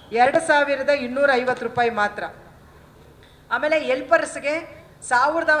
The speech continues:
ಎರಡು ಸಾವಿರದ ಏಳ್ನೂರು ಅಂಗನವಾಡಿ ವರ್ಕರ್ ಕೊಡ್ತಾರೆ, ಸಾವಿರದ ಮುನ್ನೂರ ಐವತ್ತು ರೂಪಾಯಿ ಹೆಲ್ಪರ್ಗೆ ಕೊಡ್ತಾ ಇದ್ದಾರೆ. ನೀವು ಯೋಚನೆ ಮಾಡಿ, ಫಿಫ್ಟಿ ಇಯರ್ಸ್ ನಮ್ಮ ಸರ್ವಿಸ್.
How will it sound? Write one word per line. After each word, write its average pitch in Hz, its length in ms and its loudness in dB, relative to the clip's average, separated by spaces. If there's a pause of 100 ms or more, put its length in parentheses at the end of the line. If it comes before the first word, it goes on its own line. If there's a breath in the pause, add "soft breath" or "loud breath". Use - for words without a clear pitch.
ಎರಡು 254 200 -4
ಸಾವಿರದ 294 320 -4
ಏಳ್ನೂರು 302 360 0
ಅಂಗನವಾಡಿ 269 420 -2
ವರ್ಕರ್ 240 340 -6
ಕೊಡ್ತಾರೆ, 233 720 -6 (140)
ಸಾವಿರದ 311 500 2
ಮುನ್ನೂರ 294 380 -2
ಐವತ್ತು 262 300 -4
ರೂಪಾಯಿ 269 240 -6
ಹೆಲ್ಪರ್ಗೆ 247 460 -6
ಕೊಡ್ತಾ 214 320 -6
ಇದ್ದಾರೆ. 190 260 -6
ನೀವು 262 220 -10
ಯೋಚನೆ 262 320 -4
ಮಾಡಿ, 220 220 -4
ಫಿಫ್ಟಿ 320 320 -12
ಇಯರ್ಸ್ 277 380 -6
ನಮ್ಮ 226 120 -8
ಸರ್ವಿಸ್. 202 500 -8